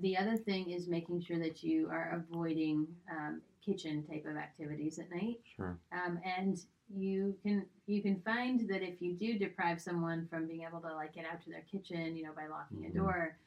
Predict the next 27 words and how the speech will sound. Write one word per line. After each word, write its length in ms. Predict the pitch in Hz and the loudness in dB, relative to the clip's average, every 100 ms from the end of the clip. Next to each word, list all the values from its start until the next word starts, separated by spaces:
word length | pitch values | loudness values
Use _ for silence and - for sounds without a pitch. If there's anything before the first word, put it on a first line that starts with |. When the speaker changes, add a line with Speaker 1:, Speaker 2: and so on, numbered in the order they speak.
| _ _ _ | _ _ _
Speaker 1:
um, 440 | 190 202 214 196 - | 2 4 2 0 -2
they 360 | 190 202 202 - 202 | 2 6 6 4 0
really 600 | 196 214 240 247 226 202 | 2 4 4 6 6 4
will 480 | 190 180 170 170 175 - _ _ _ | 0 0 0 -2 -6 -12 _ _ _
not 420 | 202 190 175 170 - _ _ | 0 2 4 2 0 _ _
have 260 | - 180 165 | -4 -4 -2
this 160 | 160 | -6
problem 460 | - 165 165 190 202 | -4 -4 0 0 2
anymore, 580 | 208 214 220 226 240 233 | 2 2 2 0 0 0
but 200 | 202 190 | 0 0
Speaker 2:
Mm-hmm. 60 | 180 | 2
Speaker 1:
they 180 | 180 175 180 | 2 2 0
will 240 | 180 175 | -2 -2
start 300 | - 190 175 175 | -4 -2 -2 -2
eating 280 | 175 175 170 | -2 -2 -2
things 260 | 165 165 | -4 -4
that 120 | 165 | -4
are 180 | 165 165 | -2 -2
not 520 | 170 151 151 165 - - _ _ _ _ _ _ 190 | 0 -2 -2 -6 -10 -20 _ _ _ _ _ _ -8
unedible. 640 | 175 165 175 175 156 156 | -8 -4 -4 -4 -6 -10
So 140 | 160 170 170 170 185 | -6 -2 0 -2 -4
Speaker 2:
Mm. 280 | 180 170 170 | -6 -6 -6
Speaker 1:
they, 320 | 185 180 175 | -6 -2 0
um, 360 | 175 170 170 170 | 0 -2 -2 -4
like, 220 | 175 - | -8 -8
backs 320 | 160 160 | -8 -6
of 60 | - | -8